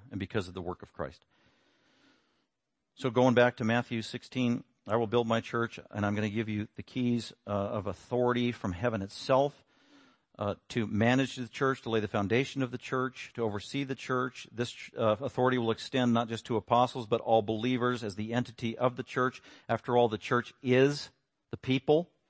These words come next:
who believe in Jesus Christ, and the church is not a building. The church is the people of God. And First Timothy chapter three, verse fifteen says, "The church is the household of God," and get this, "the pillar of the truth." We are stewards of God's truth as a church.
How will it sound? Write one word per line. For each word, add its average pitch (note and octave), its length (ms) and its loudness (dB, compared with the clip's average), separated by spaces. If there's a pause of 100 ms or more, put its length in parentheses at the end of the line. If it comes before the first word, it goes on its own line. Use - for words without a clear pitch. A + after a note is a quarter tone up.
(160)
who C3+ 60 -2
believe A#2+ 220 2
in A#2+ 80 0
Jesus A#2 280 -4
Christ, B2+ 260 4
and A#2 80 -2
the G#2+ 60 -2
church B2 360 -2
is B2 220 0
not A#2+ 160 4
a A2+ 40 2
building. B2 300 2
The G#2 80 -2
church - 320 -2
is A#2+ 320 0 (240)
the A2 80 -8
people C3 400 -2
of G2+ 80 0
God. F#2 320 2 (920)
And G2 140 -6
First B2+ 300 -4 (200)
Timothy B2 320 -2
chapter A#2+ 280 0
three, B2 160 -4
verse A2+ 180 -4
fifteen A#2+ 400 -4
says, G#2 300 -2 (800)
"The G#2+ 80 -8
church - 280 -4
is A2 120 -4
the A2 80 2
household C#3 640 0
of B2 100 -2
God," A2 400 4 (140)
and A#2 140 -4
get A2+ 160 0
this, A2 160 -2
"the A2+ 140 -6
pillar A2+ 600 2
of G2 180 -6
the G2 40 -10
truth." F#2 400 -8 (840)
We B2+ 120 6
are B2 80 6
stewards C3 560 2
of A2+ 80 -2
God's G#2+ 260 4
truth G2 280 -4
as F#2+ 120 -6
a F2 60 -12
church. - 380 -10